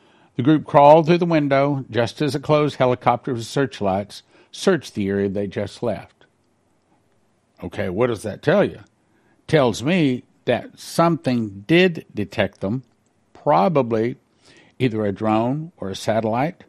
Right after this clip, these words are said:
and they still sent out helicopters to search. Stan, are you, are you saying it's gonna get that bad in America? Yeah, yeah, I'm gonna show you here in just a second another dream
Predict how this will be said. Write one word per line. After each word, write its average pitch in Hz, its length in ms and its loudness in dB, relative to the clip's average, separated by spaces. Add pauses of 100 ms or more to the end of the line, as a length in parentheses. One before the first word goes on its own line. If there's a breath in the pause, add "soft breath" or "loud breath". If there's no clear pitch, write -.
(220)
and 113 120 -6
they 104 120 -4
still 165 480 -4
sent 101 340 -8
out 104 200 -6
helicopters 101 600 -4
to 92 60 -10
search. 160 320 -4 (2000)
Stan, 175 360 -4
are 120 140 -2
you, 143 160 -2
are 131 80 0
you 139 160 -2
saying 190 180 -4
it's 147 100 -6
gonna 160 160 -6
get 156 140 -2
that 143 220 0
bad 147 140 2
in 139 80 0
America? 143 360 -2
Yeah, 147 480 0 (180)
yeah, 143 280 -2
I'm 135 220 2
gonna 131 200 -2
show 175 240 -4
you 117 240 -2
here 120 220 -6
in 123 80 -4
just 120 260 -6
a - 20 -20
second 113 420 -4 (520 soft breath)
another 120 460 -2
dream 120 560 -4